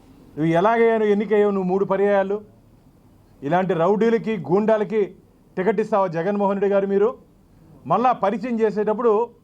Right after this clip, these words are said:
మంచివాడని చెప్పి పరిచయం చేస్తాడు. ఇదేనా ఈవీఎంలు ధ్వ-, ధ్వంసం చేయడం? రెండో వీడియోలో ఎందుకు ఈవీఎంలు ధ్వంసం చేశావని చెప్పి ప్రశ్నించే మహిళని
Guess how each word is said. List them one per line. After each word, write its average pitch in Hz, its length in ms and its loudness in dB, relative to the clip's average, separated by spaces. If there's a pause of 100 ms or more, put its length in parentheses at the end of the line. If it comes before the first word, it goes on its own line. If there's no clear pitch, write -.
(240)
మంచివాడని 220 560 -2
చెప్పి 202 120 -2
పరిచయం 175 320 -8
చేస్తాడు. 139 360 -10 (520)
ఇదేనా 208 460 2 (580)
ఈవీఎంలు 214 540 2
ధ్వ-, 185 300 0 (680)
ధ్వంసం 196 340 0
చేయడం? 208 440 2 (800)
రెండో 202 260 2
వీడియోలో 214 480 0 (640)
ఎందుకు 220 560 0 (400)
ఈవీఎంలు 214 420 0
ధ్వంసం 208 400 -2
చేశావని 202 380 0
చెప్పి 196 140 -6
ప్రశ్నించే 190 580 -8
మహిళని 202 640 -4